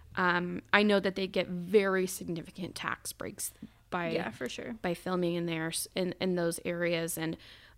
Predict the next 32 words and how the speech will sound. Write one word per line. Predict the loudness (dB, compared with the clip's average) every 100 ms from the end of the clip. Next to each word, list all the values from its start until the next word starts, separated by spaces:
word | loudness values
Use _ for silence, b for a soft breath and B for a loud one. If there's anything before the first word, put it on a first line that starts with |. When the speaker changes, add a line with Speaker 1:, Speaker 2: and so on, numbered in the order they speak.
| -8
Speaker 1:
um, | -4 -2 -4 -6 -10 0
they | 4
actually, | 4 2 -2 -2 -2
you | -2 0
know, | 0
closed | -4 -2 2 4 2 0
down | -2 0
about | -2 -4
forty | -2 -2 -2
streets | -4 -6 -4 -2 -2 -4 -6 -6
to | -6 -4 -4 -6 -6
film | -2 0 2
a | 4
lot | 4
of | 2
Speaker 2:
Mm-hmm. | 2
Speaker 1:
these | 0 -4
chase | -4 -4 -4 -4
scenes. | -4 -2 -2 -2 -2
And | 0
the | 2
only | 0
thing | 0 0
that | -2
was | -2
really | 0 0 -2
built | -8 -2 2 4 2 -2 -14 B B B B -12
was | 0 2 4 2 -2 -4
the | -6
diner. | -4 -2 0 0 -2 -4 -6 b b
Speaker 2:
Right. | -4 -2 -2 -4 -2
Speaker 1:
Um, | 0 0 0 -4